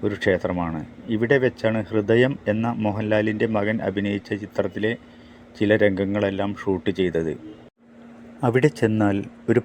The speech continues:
പ്രത്യേക കാര്യം ശ്രദ്ധിക്കുക. കയ്യിലുള്ള കുപ്പികളും പ്ലാസ്റ്റിക് കവറുകളും തോന്നുന്നിടത്ത് വലിച്ചെറിയാതിരിക്കുക.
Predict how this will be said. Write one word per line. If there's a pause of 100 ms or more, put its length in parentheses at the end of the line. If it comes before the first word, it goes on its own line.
പ്രത്യേക
കാര്യം
ശ്രദ്ധിക്കുക. (880)
കയ്യിലുള്ള (140)
കുപ്പികളും
പ്ലാസ്റ്റിക്
കവറുകളും (140)
തോന്നുന്നിടത്ത്
വലിച്ചെറിയാതിരിക്കുക.